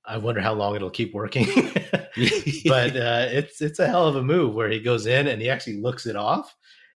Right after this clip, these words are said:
Speaker 1: and then he just goes the other way. And it's, uh, he's, he's gonna be fun to watch. And I personally, like,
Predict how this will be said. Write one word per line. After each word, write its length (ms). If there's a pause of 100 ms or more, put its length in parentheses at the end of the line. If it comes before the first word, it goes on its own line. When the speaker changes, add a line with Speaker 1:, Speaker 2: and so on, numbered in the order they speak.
(160)
Speaker 1:
and 240
then 80
he 80
just 200
goes 180
the 120
other 140
way. 420 (180)
And 340 (360)
it's, 260
uh, 520
he's, 200
he's 180
gonna 180
be 160
fun 240
to 80
watch. 360
And 180
I 440 (360)
personally, 580
like, 320